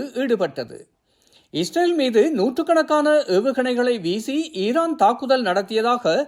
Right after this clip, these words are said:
இஸ்ரேல் ராணுவம் அறிவித்தது உலக அளவில் பதற்றத்தை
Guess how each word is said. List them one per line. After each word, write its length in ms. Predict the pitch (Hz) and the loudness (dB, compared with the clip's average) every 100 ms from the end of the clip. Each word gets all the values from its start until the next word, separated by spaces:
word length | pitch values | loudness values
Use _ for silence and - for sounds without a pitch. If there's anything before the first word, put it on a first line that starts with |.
| - _ _ | -8 _ _
இஸ்ரேல் 420 | 147 - 330 359 277 | -10 -4 -2 -2 2
ராணுவம் 500 | 220 247 254 254 240 | 4 4 2 0 0
அறிவித்தது 580 | 180 208 247 233 269 190 277 | 0 0 -2 -2 0 0 -2
உலக 280 | 185 214 311 320 | -2 0 0 2
அளவில் 400 | 254 233 214 185 | 0 0 -2 0
பதற்றத்தை 600 | 190 208 302 269 247 214 | 0 0 0 -4 -4 -4